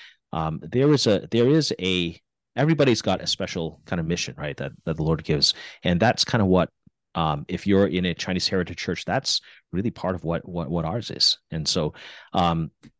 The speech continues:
you know, there's nobody else who can do what a C H C does. So, um, yeah, I guess that's the, that's the thought that kind of encourages me and keeps me going.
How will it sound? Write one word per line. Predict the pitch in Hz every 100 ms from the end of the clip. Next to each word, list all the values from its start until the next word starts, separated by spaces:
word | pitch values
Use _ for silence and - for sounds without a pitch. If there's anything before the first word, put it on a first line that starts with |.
| _ _ -
you | 87
know, | 78 - 76 _ -
there's | 95 98
nobody | 101 104 101
else | 95 -
who | 98
can | -
do | 85 76 73 95 _ -
what | 85
a |
C | - -
H | 73 -
C | - 76
does. | - - - - _ _ _ -
So, | - - 80 - - - - - -
um, | 76 73 - -
yeah, | 110 120 -
I |
guess | 101 -
that's | 87 - - - _
the, | 82 76 73 - _ _ _ -
that's | 69 87 90
the | -
thought | - 98 82
that | 85 76
kind | - 85
of | 78 -
encourages | 87 - 90 80 -
me | 82
and | -
keeps | - -
me | 78
going. | - -